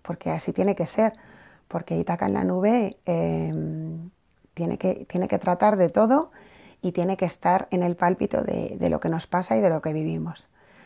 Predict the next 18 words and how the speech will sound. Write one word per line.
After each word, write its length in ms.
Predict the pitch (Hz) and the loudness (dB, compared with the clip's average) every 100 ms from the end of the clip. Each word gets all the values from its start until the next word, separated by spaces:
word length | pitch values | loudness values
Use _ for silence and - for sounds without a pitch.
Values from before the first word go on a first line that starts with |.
| - | -20
O 40 | - | -10
sea 160 | 208 | -6
que 100 | 180 | -2
nada, 240 | 170 170 160 | -2 -2 -2
ahí 100 | 185 | -2
te 120 | 202 | 0
lo 80 | 180 | 4
dejo, 500 | 180 196 - 320 370 | 2 2 4 2 2
que 140 | - 165 | -10 -6
me 80 | 165 | -6
estoy 180 | - | -6
pasando 380 | 175 196 208 196 | -6 -4 -4 -2
ya 140 | 180 165 | 0 0
de 120 | 165 | 0
tiempo 580 | 185 214 220 294 311 - - - - - - - | 2 2 2 2 0 0 -20 -20 -20 -20 -20 -6
y 680 | 170 170 160 160 160 165 - - _ _ _ - | 0 0 0 0 0 -2 -4 -8 _ _ _ -8
un 160 | 190 | -4
besazo. 720 | 190 180 - 196 - 254 269 | -4 -6 -6 -6 2 4 4